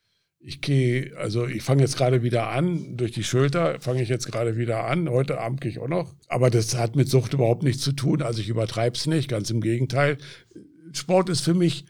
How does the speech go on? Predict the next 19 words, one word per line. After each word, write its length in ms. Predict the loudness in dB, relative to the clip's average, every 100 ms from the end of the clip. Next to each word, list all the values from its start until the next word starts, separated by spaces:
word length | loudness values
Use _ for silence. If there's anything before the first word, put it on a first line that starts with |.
| _
ich 160 | 0
sag 160 | 2 4
mal, 140 | 4
ich 100 | 4
kenn 360 | 4 4 4 0 -8 -20 _ -2
die 180 | 4
Leute, 340 | 8 8 6 2
die 100 | 0
ich 100 | 0
in 140 | 2
Aachen 360 | 4 4 4 -2
kenne. 320 | 0 4 4
Ich 100 | 2
kenne 240 | 4 4 6
sehr 180 | 4 4
viele 160 | 4
Leute 260 | 6 8 6
in 100 | 2
Aachen. 400 | 0 -2 -6 -10